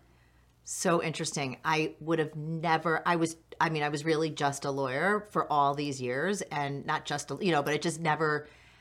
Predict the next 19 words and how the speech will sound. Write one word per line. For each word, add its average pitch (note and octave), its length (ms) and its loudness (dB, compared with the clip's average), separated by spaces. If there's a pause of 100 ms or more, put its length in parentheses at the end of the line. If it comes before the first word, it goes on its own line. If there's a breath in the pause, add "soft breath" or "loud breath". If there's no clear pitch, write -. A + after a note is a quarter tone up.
(480 loud breath)
and, E3 220 2 (100)
and E3 160 2
I've C#3+ 180 0
just F3 340 2
stepped F3 340 2
into F3 360 2
and D3+ 140 -2
learned C#3+ 340 -4
in D3+ 160 -4
the C#3 60 -6
past, D3 280 -4
like, - 180 -8 (200)
two E3+ 220 -4
years D#3 480 -2
how D3+ 180 -2
to C#3+ 60 -2
run C#3+ 160 -2
a B2+ 40 -4
business. G3+ 580 -4